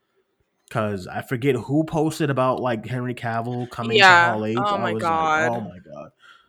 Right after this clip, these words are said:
Speaker 1: <laughs> So
Speaker 2: But
Speaker 1: Twitter
Speaker 2: listen, after that happened,
Speaker 1: Yeah.
Speaker 2: when he didn't show up,
Speaker 1: Mm-hmm.
Speaker 2: um, for the D C panel, I truly did think, 'cause it came from, like, I'm pretty sure, uh, a leaker who is,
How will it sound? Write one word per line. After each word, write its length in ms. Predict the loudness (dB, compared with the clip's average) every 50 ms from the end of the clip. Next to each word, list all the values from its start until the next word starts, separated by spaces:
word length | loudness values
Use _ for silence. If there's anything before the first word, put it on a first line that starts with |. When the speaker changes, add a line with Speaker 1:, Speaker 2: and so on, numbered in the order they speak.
| _ _ _ _ _ _
Speaker 1:
<laughs> 500 | -6 -6 -6 -4 -2 -4 -4 0 0 0
So 220 | 0 2 4 6 6
Speaker 2:
But 120 | 6 6
Speaker 1:
Twitter 0 |
Speaker 2:
listen, 480 | 4 2 4 4 4 2 2 0 -2 -6 -12 -16 -20 _ -20 0 _
after 420 | 6 6 6 6 2 _ -6 0 2
that 180 | 2 2 2 0
happened, 640 | -2 -2 -2 -2 -6 -10 -12 -10 -12 -14 -14 -16 -16 _
Speaker 1:
Yeah. 300 | -4 -2 -2 0 0 -2
Speaker 2:
when 160 | -2 -4 -8 -14
he 200 | -14 -8 -6 -4
didn't 300 | -2 -2 -2 -4 -6 -10
show 260 | -10 -6 -4 -2 -2 0
up, 240 | 0 -2 -2 -4 -8 _ _ _ _ _ 0 0 2 2
Speaker 1:
Mm-hmm. 280 | 0 0 -2 -4 -6
Speaker 2:
um, 100 | -10 -14 _
for 140 | _ -10 -8
the 120 | -6 -6 -6
D 180 | -6 -8 -8
C 200 | -6 -6 -6 -6
panel, 360 | -4 -4 -2 -2 -2 -2 -4 -6 -12 -20 -20 -20 -10 _ 4
I 140 | 4 4
truly 460 | 4 0 -4 -4 -2 -2 0 0 0 0
did 260 | 0 0 0 0 _
think, 220 | -4 -4 -4 -6
'cause 180 | -8 -8 -8 -8
it 80 | -8 -6
came 280 | -6 -4 -4 -4 -6
from, 260 | -10 -14 -14 -14 -12 -10
like, 280 | -8 -6 -6 -8 -8 _ _ _ _ _ _ -20 -20 _ _ _
I'm 300 | -12 -12 -12 -16 -20 -20 _ _ _ _
pretty 240 | _ -8 -6 -6 -6
sure, 480 | -6 -6 -6 -4 -4 -4 -4 -6 -8 -10 -14 _ _ -10
uh, 400 | -8 -6 -4 -4 -4 -4 -6 -8 -12 _ _ _ _ _ _
a 80 | -6 -4
leaker 560 | -4 -4 -6 -8 -8 -6 -6 -4 -4 -6 -6
who 460 | -8 -8 -8 -8 -8 -10 -10 -12 -10 -12
is, 180 | -12 -14 -14